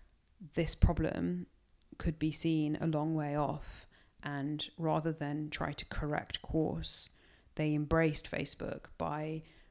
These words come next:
hiring massive audience growth teams that tried to beat the algorithm and encouraged Facebook sharing and encouraged Facebook as a way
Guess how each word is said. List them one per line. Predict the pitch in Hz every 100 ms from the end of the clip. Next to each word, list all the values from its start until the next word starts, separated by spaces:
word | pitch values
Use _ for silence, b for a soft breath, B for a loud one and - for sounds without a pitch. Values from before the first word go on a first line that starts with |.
| b - - - -
hiring | - 170 165 160 156 160
massive | 160 156 160 156 - - - _ -
audience | 175 165 160 -
growth | - 165 170 -
teams | 156 - - - 165
that | - 151 -
tried | - 156
to | 156
beat | 147 156 -
the | -
algorithm | 151 151 156 - 156 - - - -
and | 156
encouraged | 156 156 - 156 156 - - -
Facebook | - - - -
sharing | - 156 - 85 156
and | 151
encouraged | 156 - 165 165 156 -
Facebook | 87 - - -
as | 156
a | 156
way | 151 147 147